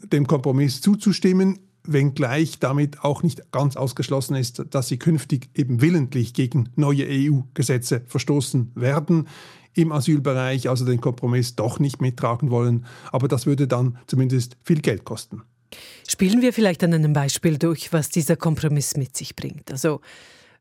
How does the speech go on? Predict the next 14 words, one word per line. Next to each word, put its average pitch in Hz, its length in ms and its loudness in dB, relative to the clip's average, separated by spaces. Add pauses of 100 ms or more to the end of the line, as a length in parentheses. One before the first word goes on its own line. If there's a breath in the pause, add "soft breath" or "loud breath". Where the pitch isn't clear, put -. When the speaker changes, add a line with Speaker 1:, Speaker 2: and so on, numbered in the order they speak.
(100)
Speaker 2:
nehmen 220 460 4
wir 226 100 6
mal 208 180 4
an, 185 140 2
dass 185 200 0
mehrere 185 460 2
hundert 175 460 2
oder 156 340 2
mehrere 147 420 2
tausend 196 460 2
Migrantinnen 156 640 0
und 147 100 0
Migranten 143 480 0
auf - 380 -6